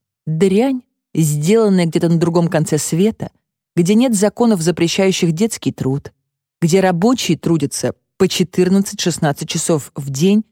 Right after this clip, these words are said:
без перерыва на обед и туалет. На этом огромном складе пространство забито вещами,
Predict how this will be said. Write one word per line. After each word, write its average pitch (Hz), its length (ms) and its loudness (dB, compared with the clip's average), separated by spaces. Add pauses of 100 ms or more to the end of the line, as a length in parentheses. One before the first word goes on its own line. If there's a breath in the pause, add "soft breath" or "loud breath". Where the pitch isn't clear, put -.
(140)
без 151 240 0
перерыва 170 480 0
на 151 180 2
обед 135 420 -2
и 175 80 -2
туалет. 180 600 -2 (720)
На 170 260 2
этом 196 340 0
огромном 190 600 2
складе 170 720 -2
пространство 190 800 -2
забито 190 640 0
вещами, 156 720 0